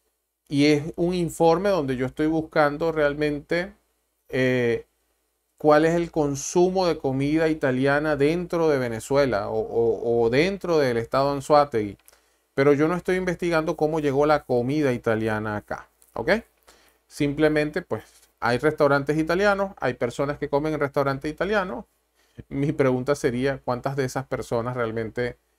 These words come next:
comulgan con esto? Bien. Informes explicativos. ¿Para qué son útiles? Para establecer acciones directas destinadas a la solución o mitigación de determinada,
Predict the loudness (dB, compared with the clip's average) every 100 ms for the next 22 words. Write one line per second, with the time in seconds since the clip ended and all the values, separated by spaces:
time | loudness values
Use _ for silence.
0 | _ -4 0 2 2 2 -2 -6 -10 -12
1 | -14 _ -20 _ _ _ _ _ _ _
2 | _ _ _ _ _ _ _ _ _ _
3 | 0 0 -2 _ _ _ _ _ _ _
4 | _ _ _ _ _ _ _ _ _ _
5 | _ _ -2 2 4 4 2 0 -2 0
6 | 0 0 -4 -6 _ _ _ _ 4 4
7 | 0 -6 -4 -4 -4 -8 -14 -16 _ _
8 | _ _ _ _ _ _ 4 4 4 4
9 | 4 2 0 0 -4 -2 -2 0 0 -2
10 | -2 -2 -2 -4 0 2 0 -2 -4 -6
11 | -2 -2 -2 -4 -2 -2 -2 -2 0 -2
12 | -2 -2 -4 -6 -14 _ 0 2 2 0
13 | 0 -2 -2 -2 -4